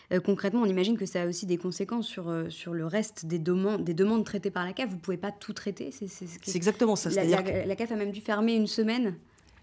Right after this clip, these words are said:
Speaker 2: Oui,
Speaker 1: pour
Speaker 2: alors
Speaker 1: traiter
Speaker 2: c'est,
Speaker 1: les dossiers.
Speaker 2: c'est plus que ça. Il y a eu trois semaines de fermeture pendant les vacances, autour des vacances de Noël. Il y a une prochaine fermeture, euh, bah, cette semaine, c'est fermé pendant une semaine. Et il y aura, euh, deux semaines de fermeture pour les vacances de février.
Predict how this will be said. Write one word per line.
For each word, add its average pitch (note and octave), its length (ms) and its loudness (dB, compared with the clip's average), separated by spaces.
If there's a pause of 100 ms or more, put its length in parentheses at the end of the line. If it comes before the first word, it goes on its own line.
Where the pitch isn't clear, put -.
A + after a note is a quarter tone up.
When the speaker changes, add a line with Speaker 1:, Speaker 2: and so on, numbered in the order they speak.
Speaker 2:
Oui, F#3 160 2
Speaker 1:
pour A#3+ 80 4
Speaker 2:
alors E3+ 140 4
Speaker 1:
traiter G#3+ 160 4
Speaker 2:
c'est, - 20 -
Speaker 1:
les G3 100 2
dossiers. G3 420 -4
Speaker 2:
c'est D#3+ 240 2 (280)
plus B3 180 2
que A#3 120 4
ça. E3+ 180 4
Il D3+ 60 2
y D3+ 40 4
a D3 40 6
eu D3 120 2
trois B3+ 200 2
semaines A#3 280 0
de G3 80 0
fermeture F#3 640 0
pendant G3 220 -2
les F#3+ 100 2
vacances, F3+ 480 -2
autour F#3+ 240 -4
des G3 60 0
vacances F#3 300 -2
de F3 100 2
Noël. E3 340 0 (300)
Il - 40 -2
y C#3+ 60 2
a - 20 0
une D3 60 -4
prochaine A3 340 0
fermeture, G#3+ 720 0 (600)
euh, D#3+ 300 4
bah, D3+ 100 2
cette G3 220 2
semaine, F#3 400 2
c'est - 160 -6
fermé E3 300 -2
pendant F3+ 380 -4 (220)
une A3+ 140 6
semaine. D#3 340 0 (680)
Et A#3 320 2 (300)
il E3 80 -10
y E3 60 0
aura, E3 320 2
euh, D3 680 -2
deux G#3+ 220 2
semaines A#3 260 2
de G3+ 60 -2
fermeture G3 500 -2
pour G#3 140 -6
les F3 60 0
vacances F#3 340 -4
de F3+ 380 -4
février. F3+ 480 -4